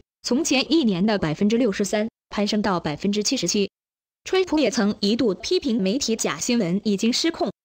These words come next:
乃至于在去年一月在推文中列出了十名假新闻奖的得奖者，其中就包括《纽约时报》、C N N等媒体。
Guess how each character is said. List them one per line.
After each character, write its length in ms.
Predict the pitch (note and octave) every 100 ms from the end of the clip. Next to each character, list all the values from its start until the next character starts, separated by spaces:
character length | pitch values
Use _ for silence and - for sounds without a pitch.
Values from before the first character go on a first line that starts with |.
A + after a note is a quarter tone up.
| -
乃 140 | G3
至 140 | F#3+ G3
于 160 | F3+
在 240 | F#3+ G#3 F#3
去 160 | C4+
年 180 | G#3 A3
一 140 | F4+
月 240 | F#4 D#4+ A#3+ _ _
在 140 | B3+ G#3
推 180 | A3
文 120 | G3+ G#3
中 120 | C4+
列 160 | C#4 G#3+
出 140 | B3
了 100 | F#3+
十 200 | F#3+ B3
名 180 | D#4+ G#3
假 160 | C4+ E3
新 200 | D4+ E4
闻 120 | A#3
奖 160 | A3+
的 80 | F3
得 140 | G3+ A3
奖 180 | F#3+
者， 200 | A#3+ F3 - _ _ _ _ -
其 160 | - D#4+
中 180 | G4
就 180 | F#4 C4
包 220 | A3+ B3
括 140 | C4 A3+
《纽 140 | F#3
约 200 | F3 A#3
时 200 | A#3 G#3
报》、 140 | G#3+ F3+ - _ -
C 240 | B3+ B3 -
N 200 | A3 A3
N 160 | C#4+ D4
等 180 | F#3+ E3+
媒 160 | E3+
体。 220 | E4 F3